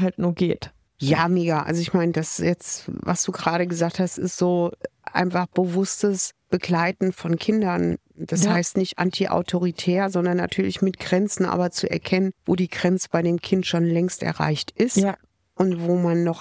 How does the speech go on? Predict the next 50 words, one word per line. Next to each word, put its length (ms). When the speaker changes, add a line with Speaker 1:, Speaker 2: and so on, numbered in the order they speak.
Speaker 2:
auf 220
Kinder 440
oft 280
ein, 340
äh, 280
wirkt 460
und 140
sagt, 240
"Ja, 80
du, 120
jetzt 260
reiß 180
dich 160
doch 120
mal 180
zusammen, 380
jetzt 140
krieg 200
dich 140
doch 100
mal 140
in 140
den 80
Griff 280
und 260
jetzt 220
gehen 160
wir 100
aber 240
erst 260
noch 120
mal." 220
Und 180
ich 100
glaube 320
einfach, 380
gerade 360
dieses 440
Alter 380
von 200
ihm, 380
man 140
merkt 280
einfach 260
so 200
sehr, 420
wie 580
er 180
runterfährt 840
dann, 340